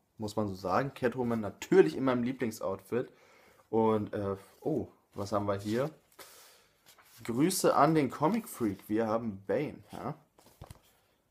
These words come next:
Super cool, hätte ich so gar nicht mit gerechnet, dass der direkt auftaucht im ersten Heft hier. Wird uns da vielleicht so ein bisschen die Nightfall-Geschichte wiedergespiegelt. Man sieht da Batman am Boden liegen, hier nochmal für euch. Ähm, sehr cool.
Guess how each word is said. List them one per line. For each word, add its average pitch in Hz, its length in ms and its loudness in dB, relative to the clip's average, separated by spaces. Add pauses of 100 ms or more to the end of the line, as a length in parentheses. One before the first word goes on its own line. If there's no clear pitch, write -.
(180)
Super 117 400 0
cool, 131 100 -4
hätte 113 120 2
ich 123 60 -4
so 139 100 2
gar 127 160 8
nicht 170 140 2
mit 156 140 0
gerechnet, 120 560 -2
dass 113 180 -6
der 117 100 4
direkt 107 320 -8
auftaucht 104 440 -6
im - 80 -10
ersten 104 320 -8
Heft 110 320 -10
hier. 101 260 -10 (500)
Wird 117 200 0
uns 120 140 -2
da 117 140 6
vielleicht 127 260 4
so 127 80 -4
ein 120 40 -2
bisschen 127 420 0
die 113 60 -2
Nightfall-Geschichte 147 1300 0 (100)
wiedergespiegelt. 139 960 -2
Man 120 120 0
sieht 120 160 -8
da 120 100 6
Batman 117 380 -2
am 107 180 -4
Boden 127 260 -2
liegen, 135 280 -6
hier 120 140 -10
nochmal 117 240 -6
für - 160 -4
euch. 123 360 0 (1120)
Ähm, 104 300 -2
sehr 104 300 0 (120)
cool. 98 180 -4